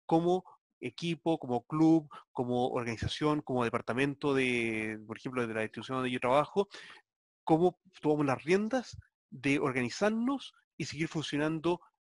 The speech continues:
eh, fuerte y bien durante este periodo del covid diecinueve y cómo nos preparamos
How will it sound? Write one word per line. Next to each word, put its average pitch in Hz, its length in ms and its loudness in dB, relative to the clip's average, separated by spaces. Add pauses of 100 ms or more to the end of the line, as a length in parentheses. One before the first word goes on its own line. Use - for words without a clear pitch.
(140)
eh, 120 400 -6
fuerte 196 600 0
y 147 180 -2
bien 190 360 2 (460)
durante 143 480 -2
este - 120 -8
periodo 143 320 4
del 139 220 0
covid 139 240 -2
diecinueve 151 680 2 (200)
y 135 120 -4
cómo 147 500 4
nos 135 160 -2
preparamos 147 580 2